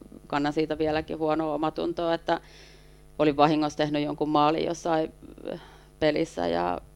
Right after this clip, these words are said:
olisiko ollut kujaloista jompikumpi, niin tuli taputtaa mua päähän, niin mä rähdin tosi kovaa, että "Ala saatana koske mun päähän". Eihän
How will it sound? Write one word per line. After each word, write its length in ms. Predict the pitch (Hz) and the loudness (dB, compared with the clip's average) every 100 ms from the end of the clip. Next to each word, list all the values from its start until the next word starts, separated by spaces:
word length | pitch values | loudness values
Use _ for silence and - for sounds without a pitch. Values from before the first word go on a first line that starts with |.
| - | -8
olisiko 280 | 139 143 185 | -6 -6 0
ollut 180 | 180 170 - | 2 2 4
kujaloista 560 | 160 151 151 151 - | 6 6 4 -2 -2
jompikumpi, 600 | 143 143 143 - 151 151 | -2 -2 -4 -4 -4 -2
niin 120 | 147 | -4
tuli 200 | - 143 | -4 -6
taputtaa 520 | 147 147 - - - 131 | 0 -2 -2 -4 -2 0
mua 180 | 143 | -2
päähän, 440 | 139 147 143 147 - | 2 4 4 2 -4
niin 120 | 151 | -2
mä 160 | 147 147 | 0 0
rähdin 320 | 151 151 165 | -2 -6 -8
tosi 240 | 156 165 | -6 -6
kovaa, 260 | - - 147 | -6 -4 -4
että 180 | - 170 | -4 -2
"Ala 120 | 175 | -2
saatana 580 | - 202 196 165 143 143 | -4 -2 -2 -2 -6 -2
koske 360 | - - - | -4 -4 -8
mun 200 | 156 156 | -6 -8
päähän". 420 | - 156 165 170 | -4 -2 -2 -2
Eihän 320 | 180 170 175 | 0 2 0